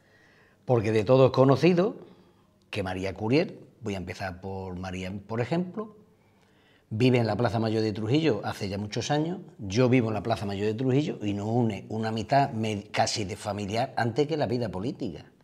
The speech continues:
Y no va a ser ni la primera ni la última cerveza que yo me tome con ella, eso por supuesto. ¿Por qué?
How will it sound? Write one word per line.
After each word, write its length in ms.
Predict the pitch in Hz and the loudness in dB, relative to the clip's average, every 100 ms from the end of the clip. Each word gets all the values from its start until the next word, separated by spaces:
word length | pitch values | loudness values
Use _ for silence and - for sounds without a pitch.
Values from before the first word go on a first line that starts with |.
| _ _ _ _ _ _ _ _ _ - | _ _ _ _ _ _ _ _ _ -4
Y 160 | 113 104 | 0 2
no 240 | 110 131 | 4 8
va 100 | 143 | 8
a 40 | |
ser 240 | 139 147 165 | 8 6 8
ni 160 | 127 | 6
la 140 | 113 95 | 4 2
primera 340 | 101 117 139 | 0 2 6
ni 120 | 131 | 6
la 240 | 110 107 104 | 4 2 2
última 400 | 123 123 127 117 | 2 2 2 4
cerveza 380 | 113 123 127 131 | 2 2 0 -2
que 100 | 131 | -2
yo 80 | |
me 80 | 143 | -2
tome 240 | 143 156 101 | -4 -4 -4
con 160 | 98 | -6
ella, 280 | 147 104 82 | -6 -6 -8
eso 400 | 95 127 135 - | -6 -6 -6 -6
por 140 | 104 | -6
supuesto. 540 | 87 87 135 147 107 - - - | -6 -6 -6 -6 -8 -16 -20 -8
¿Por 160 | 101 87 | -6 -2
qué? 420 | 117 101 - | 0 -2 -6